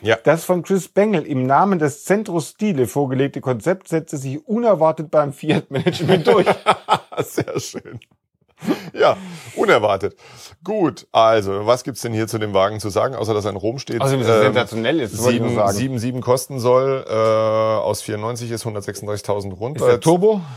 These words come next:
Speaker 1: Ist der Turbo, jetzt
Speaker 2: E
Speaker 1: geht's,
Speaker 2: klar.
Speaker 1: jetzt machen wir mal ein bisschen italienisch
Speaker 2: Ah,
Speaker 1: hier.
Speaker 2: jetzt,
Speaker 1: So,
Speaker 2: propere
Speaker 1: was haben wir
Speaker 2: Vendita.
Speaker 1: denn?
Speaker 2: Propos den Vendita. Hm.
Speaker 1: Drei Vorbesitzer.
Speaker 2: Ja, für einen vierundneunzig, hat auch Zylinder.
Speaker 1: Stato della Vettura, Totalmente Originale, jo.
Speaker 2: Ich war bei
Speaker 1: Ähm,
Speaker 2: Fiat,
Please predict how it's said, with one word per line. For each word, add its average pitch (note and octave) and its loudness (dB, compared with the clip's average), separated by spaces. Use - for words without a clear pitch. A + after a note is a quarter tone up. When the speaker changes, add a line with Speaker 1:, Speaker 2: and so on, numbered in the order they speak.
Speaker 1:
Ist A2+ -6
der A2 -10
Turbo, C3 -2
jetzt A2 0
Speaker 2:
E - -8
Speaker 1:
geht's, A2 -2
Speaker 2:
klar. B2+ 6
Speaker 1:
jetzt B2+ 2
machen A#2 0
wir G#2+ 0
mal G#2 0
ein G2+ -6
bisschen F#2+ -8
italienisch E3 4
Speaker 2:
Ah, D#3 6
Speaker 1:
hier. D3 4
Speaker 2:
jetzt, - 0
Speaker 1:
So, - -2
Speaker 2:
propere B2+ 4
Speaker 1:
was D3 4
haben C3 6
wir D3 0
Speaker 2:
Vendita. D3 4
Speaker 1:
denn? E2+ -12
Speaker 2:
Propos B2+ -4
den C#3+ -6
Vendita. A#2 -4
Hm. F3 -8
Speaker 1:
Drei A2+ 2
Vorbesitzer. D3 2
Speaker 2:
Ja, D3+ 4
für - -4
einen C3+ 0
vierundneunzig, C#3+ 0
hat B2+ 2
auch B2 -4
Zylinder. D3 -2
Speaker 1:
Stato A2+ 0
della G#2 2
Vettura, A#2+ -4
Totalmente G#2 -6
Originale, A2 -4
jo. G2 -4
Speaker 2:
Ich D3+ -4
war C#3 6
bei C3+ 4
Speaker 1:
Ähm, A#2 0
Speaker 2:
Fiat, C3+ 4